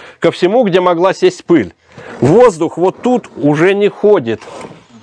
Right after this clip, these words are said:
И просьбу Тараса, наконец, я выполню, потому что он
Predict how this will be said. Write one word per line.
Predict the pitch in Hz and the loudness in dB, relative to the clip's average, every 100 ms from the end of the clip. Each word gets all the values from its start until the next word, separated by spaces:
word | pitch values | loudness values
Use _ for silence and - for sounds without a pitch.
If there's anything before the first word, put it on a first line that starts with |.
| - - _ - | -20 -20 _ -2
И | 156 | -2
просьбу | 165 208 220 180 165 | 2 2 2 -2 -4
Тараса, | 165 180 190 - 123 | -2 0 0 -2 -4
наконец, | 127 156 185 185 180 | -2 0 0 0 0
я | 170 | 2
выполню, | 185 202 147 131 | 2 0 -2 -2
потому | 117 139 | -2 -2
что | 170 160 | 0 -2
он | 170 180 | 0 0